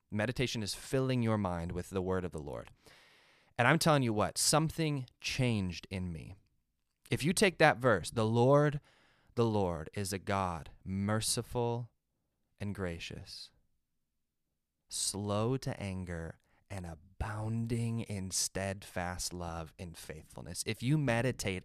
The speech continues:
on that for a year, I promise you, I promise you, your life will change. Don't believe me? Try it yourself.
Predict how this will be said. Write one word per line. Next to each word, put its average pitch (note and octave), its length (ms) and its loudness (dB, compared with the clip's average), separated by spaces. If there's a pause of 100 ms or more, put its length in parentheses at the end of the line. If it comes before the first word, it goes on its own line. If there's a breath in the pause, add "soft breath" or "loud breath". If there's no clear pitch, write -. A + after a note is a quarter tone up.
(160)
on G2 260 0
that F2 400 -6 (400 soft breath)
for G#2 260 4
a F2+ 60 2
year, G2+ 540 0 (280 soft breath)
I A2+ 140 4
promise A2+ 880 4
you, D#2+ 260 -10 (380)
I A#2 80 6
promise A#2+ 760 8
you, E2+ 240 -8 (160 soft breath)
your G#2 220 6
life F#2+ 280 4
will F2+ 80 -2
change. C#2 480 -8 (160)
Don't A#2 240 4
believe C#3 280 6
me? E3+ 260 0
Try A2 260 8
it F2+ 80 2
yourself. - 460 -4